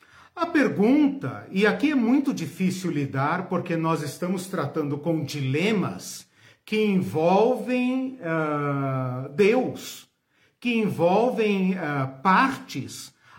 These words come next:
às quais nós não temos acesso pleno, que nós só podemos hipotetizar, né? Então a nossa, a nossa especulação aqui é muito limitada. Mas qual é o problema da humanidade?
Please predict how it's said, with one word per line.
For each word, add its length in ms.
às 300
quais 580
nós 280
não 220
temos 540
acesso 640
pleno, 500
que 80
nós 260
só 220
podemos 640
hipotetizar, 1500
né? 300
Então 340
a 100
nossa, 920
a 140
nossa 360
especulação 920
aqui 200
é 40
muito 260
limitada. 800
Mas 240
qual 340
é 100
o 160
problema 840
da 220
humanidade? 880